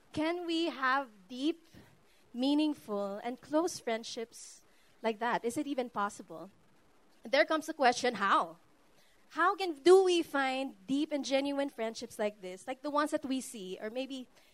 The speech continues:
even secretly want, diba? Honestly, sometimes these friendships can be hard to have.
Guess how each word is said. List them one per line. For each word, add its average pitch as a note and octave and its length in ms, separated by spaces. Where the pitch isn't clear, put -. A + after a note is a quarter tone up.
even B3 280
secretly A3+ 500
want, G3+ 340
diba? E3+ 380
Honestly, D4+ 600
sometimes D4+ 400
these C#4+ 240
friendships A#3 480
can A#3+ 240
be A3+ 160
hard G3 380
to F#3 60
have. D#3+ 300